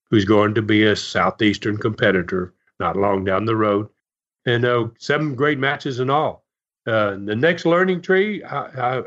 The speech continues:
I've got another great question, and, uh, this one is about booking. It's basically something like, uh, when and why do you finish a worker up,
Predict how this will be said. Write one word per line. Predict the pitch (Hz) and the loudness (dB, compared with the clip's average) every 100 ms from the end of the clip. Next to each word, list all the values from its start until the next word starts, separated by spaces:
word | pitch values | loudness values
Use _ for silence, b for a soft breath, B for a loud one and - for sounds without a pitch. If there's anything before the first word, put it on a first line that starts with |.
| - | -8
I've | 120 | -2
got | 143 165 | 2 4
another | 147 120 131 160 170 | 2 0 0 2 2
great | 151 175 175 | 2 0 0
question, | 180 190 185 131 120 | 0 -2 -2 -12 -12
and, | 123 131 143 | -8 -4 -2
uh, | 131 123 | -4 -4
this | 120 190 190 | -2 -2 0
one | 190 | 2
is | 180 156 | 2 2
about | 165 175 175 135 | 2 2 0 0
booking. | 165 185 110 87 _ _ _ _ - | 0 0 -4 -10 _ _ _ _ -4
It's | 131 | -2
basically | - 165 175 165 160 160 | 2 2 2 0 2 2
something | 151 165 151 151 139 | 2 -2 -2 -2 0
like, | 151 147 135 | 0 0 0
uh, | 110 | -2
when | 120 165 | 0 0
and | 156 131 | 0 0
why | 147 170 170 | 0 2 0
do | 143 | -2
you | 117 95 | -4 -6
finish | - 151 165 - | -4 -2 0 0
a | 135 | 0
worker | 139 165 143 | 2 2 2
up, | 139 180 | 2 0